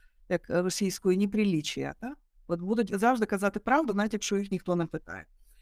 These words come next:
І десять відсотків людей будуть патологічно брехати. От щоб не було, він буде завжди, чи вона прикрашатися, все казати, «От я там,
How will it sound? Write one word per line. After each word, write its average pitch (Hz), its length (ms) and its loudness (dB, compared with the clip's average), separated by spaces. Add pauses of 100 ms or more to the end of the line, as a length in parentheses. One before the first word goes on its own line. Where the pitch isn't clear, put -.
(200)
І 196 80 2
десять 359 360 2
відсотків 190 460 0
людей 165 220 2
будуть 220 260 0
патологічно 220 640 0
брехати. 190 540 -4 (440)
От 196 100 -2
щоб 240 200 -2
не 233 100 2
було, 269 260 2
він 220 180 0
буде 220 200 0
завжди, 190 340 0
чи - 160 -4
вона 180 240 2
прикрашатися, 247 800 0
все 196 180 -2
казати, 175 340 -2
«От 165 100 -4
я 170 140 0
там, 156 300 -2